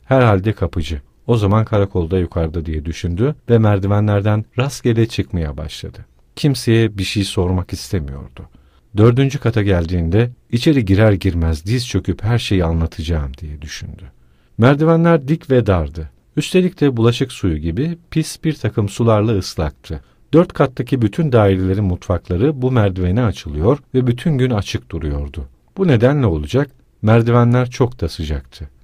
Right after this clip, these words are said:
Koltuklarında defterler, kapıcılar ve kadınlı erkekli pek çok ziyaretçi inip çıkıyordu merdivenlerden. Karakolun kapısı da ardına kadar açıktı. Raskolnikov içeri girdi, aralıkta durdu.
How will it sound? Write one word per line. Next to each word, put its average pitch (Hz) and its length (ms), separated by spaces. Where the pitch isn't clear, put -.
Koltuklarında 160 760
defterler, 107 720
kapıcılar 135 600
ve 117 160
kadınlı 120 380
erkekli 110 520
pek 156 200
çok 104 220
ziyaretçi 90 720
inip 127 240
çıkıyordu 90 520
merdivenlerden. 76 840
Karakolun 180 420
kapısı 147 400
da 147 100
ardına 117 300
kadar 107 240
açıktı. 80 520
Raskolnikov 135 560
içeri 95 320
girdi, 80 460
aralıkta 87 480
durdu. 76 340